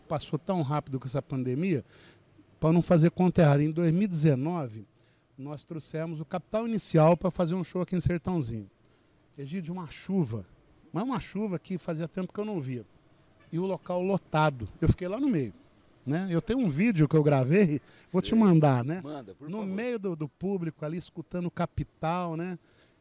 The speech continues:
Speaker 1: Então o público gosta. Tô vendo agora no telão aqui da, da Mata, Zé Ramalho.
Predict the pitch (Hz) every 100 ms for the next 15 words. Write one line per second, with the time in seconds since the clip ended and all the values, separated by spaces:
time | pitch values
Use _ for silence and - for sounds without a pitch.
0 | _ 170 147 - 202 208 165 - 180 180
1 | 196 - 180 151 131 147 170 160 - -
2 | 120 170 147 180 180 175 190 196 185 -
3 | 165 156 151 151 151 147 160 180 170 147
4 | 135 175 165 170 151 151 139 113